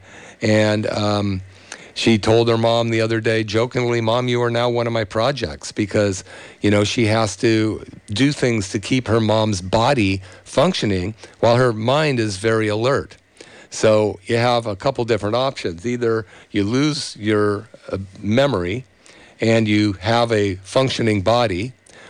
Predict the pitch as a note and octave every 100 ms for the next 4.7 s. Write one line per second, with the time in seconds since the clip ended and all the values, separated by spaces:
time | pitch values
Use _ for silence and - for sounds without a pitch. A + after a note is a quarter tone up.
0 | - G#2 - A2+ A2 G#2+ F#2+ - - B2+
1 | C3 A#2 - A2 F#2+ G#2 G2 G2 F#2 F2+
2 | A2 A2+ B2+ - - G2 G2 G2 - G#2
3 | - - - - - A2+ A2+ G#2 - A#2+
4 | A#2 A2 G2+ G2 G#2+ A2 G#2